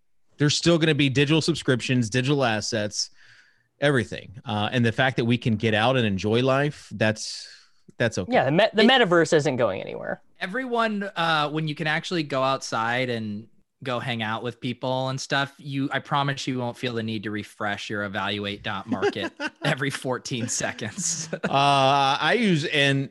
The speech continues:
Speaker 1: and let me pump Moment Ranks because I, I just think they are a, <laughs> a little bit better, uh, on the mentals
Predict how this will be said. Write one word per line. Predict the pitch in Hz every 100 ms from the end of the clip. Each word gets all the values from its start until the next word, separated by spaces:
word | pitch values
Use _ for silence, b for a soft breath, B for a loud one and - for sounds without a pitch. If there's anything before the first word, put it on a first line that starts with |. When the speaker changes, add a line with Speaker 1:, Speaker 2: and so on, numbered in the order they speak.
| -
Speaker 1:
and | 131 127 120
let | 123 139
me | 160
pump | 139 147 139 123
Moment | 123 123 123
Ranks | 98 95 87 - -
because | 113 - 110 104
I, | 110 110 113 82
I |
just | 113 117 -
think | 113 107 -
they | 113
are | 107 104 98 98 -
a, | 165 139
<laughs> | 131
a |
little | 135 143
bit | 139 123 110
better, | 131 135 160 160 170 202 b b b b -
uh, | 117 117 113 110 110 113 -
on | 123 113
the | 113
mentals | 110 123 - 113 101 101 104